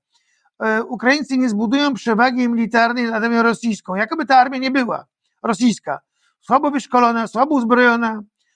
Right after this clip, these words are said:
to ona jednak będzie armią liczną. I tą armię liczną trzeba pokonać.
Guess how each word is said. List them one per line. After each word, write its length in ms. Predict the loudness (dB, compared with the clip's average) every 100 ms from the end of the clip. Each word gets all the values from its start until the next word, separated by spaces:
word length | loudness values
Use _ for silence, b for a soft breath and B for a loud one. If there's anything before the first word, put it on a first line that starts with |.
| _
to 80 | -4
ona 140 | 2 4
jednak 220 | 2 0
będzie 360 | 0 2 2
armią 280 | 4 2 2
liczną. 540 | 2 2 0 -14 -16 -16 _
I 40 |
tą 140 | -8 0
armię 280 | 0 2 -4
liczną 400 | -4 -6 -6 -2
trzeba 200 | -2 0
pokonać. 600 | 0 2 0 -2 -18